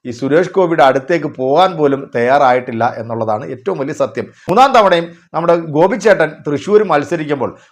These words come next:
ഒട്ടനവധി വീഡിയോകൾ നമ്മൾ കണ്ടു ഇതിനടക്കം തന്നെ അല്ലേ? എന്തൊക്കെ പ്രശ്നങ്ങളാണോ ഇദ്ദേഹം ഈ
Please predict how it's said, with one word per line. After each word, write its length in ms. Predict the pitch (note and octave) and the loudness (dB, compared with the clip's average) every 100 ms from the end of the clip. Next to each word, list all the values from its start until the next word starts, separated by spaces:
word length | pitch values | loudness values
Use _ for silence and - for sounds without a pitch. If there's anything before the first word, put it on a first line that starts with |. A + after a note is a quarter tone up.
| - | -18
ഒട്ടനവധി 600 | B2 - C#4 C#4 C#4+ C#4+ | -18 -2 0 2 2 2
വീഡിയോകൾ 400 | A#3 G#3 G#3+ A3+ | 2 0 2 2
നമ്മൾ 180 | G#3+ G3 | 2 0
കണ്ടു 220 | E3+ C#3 | 0 0
ഇതിനടക്കം 380 | C#3 C3+ B2 A#2 | 0 -2 -2 -2
തന്നെ 180 | B2+ A#2 | -4 -2
അല്ലേ? 140 | C3+ | -4
എന്തൊക്കെ 540 | G#2 A2 E3 E3+ - F3+ | -6 -4 -4 -4 -4 -6
പ്രശ്നങ്ങളാണോ 880 | F3+ C3+ B2 - F3 F#3 D#3 D#3+ D#3 | -4 -4 -6 -6 -2 4 4 2 -2
ഇദ്ദേഹം 420 | C3+ D3 C#3 C#3+ | -2 -2 -2 -6
ഈ 120 | C3+ | -8